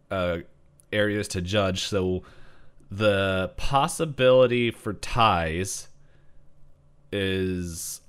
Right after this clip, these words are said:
a lot less. But we still, uh, um, we still, uh, did the thing for Hop's Math Magic Hour to come in. <laughs> Um,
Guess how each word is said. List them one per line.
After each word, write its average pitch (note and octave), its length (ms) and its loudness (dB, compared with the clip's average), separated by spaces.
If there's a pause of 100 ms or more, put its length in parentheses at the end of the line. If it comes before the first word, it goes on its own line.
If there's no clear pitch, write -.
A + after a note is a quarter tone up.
a F#2 80 0
lot F#2 420 0
less. - 560 -8 (960)
But A2 160 6
we A2+ 120 0
still, A#2 720 0
uh, G2+ 340 -2 (1700)
um, D#2 680 -6 (760)
we G#2 120 -4
still, G#2 420 2
uh, F#2 520 0 (1400)
did C3 160 2
the C3 80 -2
thing A#2+ 340 2
for G2+ 560 0 (180)
Hop's G#2+ 360 -2
Math F#2+ 280 -4
Magic E2+ 400 -8
Hour D2 220 -8
to D#2 80 -14
come D2 240 -12
in. D2+ 220 -14 (400)
<laughs> - 1040 -8
Um, E2 640 -6